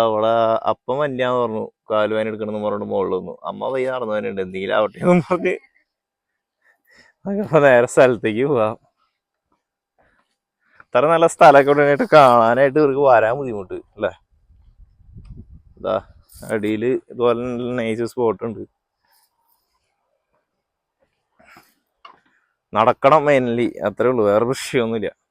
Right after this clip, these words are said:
നമ്മളിത് അവിടെ എത്തി, നമുക്ക് വിൻഡോ കാണാം. ഈ വിൻഡോ കാണാനാണ് നമ്മളിപ്പോ അവിടുന്ന് ഏകദേശം ഒരു അഞ്ചാറ് കിലോമീറ്റർ ഇപ്പുറത്തേക്ക് വന്ന ഒരു സ്ഥലത്ത് നിന്ന്. അവിടെ പ്രാവുകളൊക്കെ ഉണ്ട്, ഹൊറർ മൂവിയിലത്തെ പോലെ സാധനങ്ങളാണ്. ദേ അവിടെ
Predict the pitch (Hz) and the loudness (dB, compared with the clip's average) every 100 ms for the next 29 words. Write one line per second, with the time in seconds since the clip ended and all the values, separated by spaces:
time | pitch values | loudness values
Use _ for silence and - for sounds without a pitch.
0 | _ _ _ _ _ _ _ _ _ _ | _ _ _ _ _ _ _ _ _ _
1 | _ - _ _ - 104 104 107 110 113 | _ -20 _ _ -16 -12 -8 -2 0 2
2 | 110 113 _ - 123 135 _ _ _ _ | -2 -4 _ -6 -4 -4 _ _ _ _
3 | _ _ - _ _ _ _ _ _ - | _ _ -20 _ _ _ _ _ _ -6
4 | 107 131 147 143 139 156 165 147 143 120 | -2 0 0 0 4 6 6 4 2 -4
5 | 131 139 139 131 151 151 139 147 139 139 | -6 -6 -4 0 2 4 2 0 0 0
6 | 131 139 131 139 131 139 135 135 127 123 | 4 4 4 4 4 2 -2 -2 2 0
7 | 131 127 127 127 - 120 190 180 127 107 | 0 -8 -10 -14 -16 -18 -18 -14 -14 -12
8 | 71 104 104 110 104 104 110 _ _ _ | -14 -14 -10 -10 -10 -14 -16 _ _ _
9 | _ _ _ _ _ - 104 98 101 120 | _ _ _ _ _ -4 -2 0 0 4
10 | 113 107 107 107 123 143 131 113 - _ | 6 6 4 0 -2 -2 -4 -6 -8 _
11 | _ _ - - _ _ - - - 131 | _ _ -20 -20 _ _ -20 -4 4 8
12 | 147 165 165 165 156 147 143 127 156 147 | 8 6 2 -2 0 2 0 0 2 2
13 | 147 135 123 123 117 113 117 113 | 2 0 0 -2 0 2 2 2